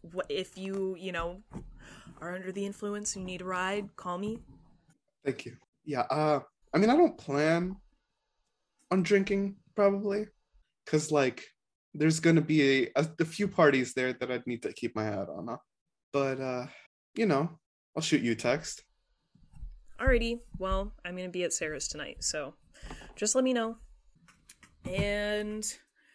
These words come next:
Speaker 1: the afternoon passes. Track practice, cheerleading practice comes to an end. You guys all start to make your way out to your various cars. Um, what did Cassie do after school?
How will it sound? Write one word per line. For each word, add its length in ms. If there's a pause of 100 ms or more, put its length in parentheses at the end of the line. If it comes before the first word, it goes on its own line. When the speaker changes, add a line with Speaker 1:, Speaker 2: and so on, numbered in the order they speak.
(320)
Speaker 1:
the 220
afternoon 1160 (580)
passes. 1300 (800)
Track 400
practice, 680
cheerleading 500
practice 460
comes 300
to 120
an 120 (100)
end. 380
You 100
guys 320
all 120
start 360
to 640
make 240
your 140
way 260
out 200
to 140
your 160 (280)
various 480
cars. 880 (500)
Um, 480 (1300)
what 120
did 120
Cassie 320
do 120
after 200
school? 460